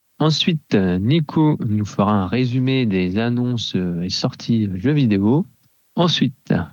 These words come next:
Benjamin nous parlera d'une application pour, euh, les services à domicile, Wikasa. Et on fera un petit point sur la triste nouvelle de la semaine, c'est la séparation de Daft Punk.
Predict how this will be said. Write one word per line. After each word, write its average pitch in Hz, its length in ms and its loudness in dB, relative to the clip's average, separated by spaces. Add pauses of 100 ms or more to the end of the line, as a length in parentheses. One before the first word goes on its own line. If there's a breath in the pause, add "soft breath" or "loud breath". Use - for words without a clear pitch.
(120)
Benjamin 92 540 2
nous 92 100 0
parlera 92 680 2
d'une 95 200 0
application 110 1000 2 (680 loud breath)
pour, 107 340 4
euh, 90 240 0 (400)
les 107 80 -2
services 127 400 0
à 95 80 2
domicile, 139 720 2 (580)
Wikasa. 107 560 2 (1500)
Et 151 220 -2 (280)
on 113 100 -2
fera - 180 -2
un 98 80 0
petit 104 160 -4
point 113 260 0
sur 107 280 2
la 90 120 4
triste - 460 -2
nouvelle 120 440 4
de 104 100 2
la 98 180 2
semaine, 107 760 2 (360)
c'est - 200 -4
la 107 160 0
séparation 123 560 -2
de 120 100 2
Daft 135 280 0
Punk. 127 440 0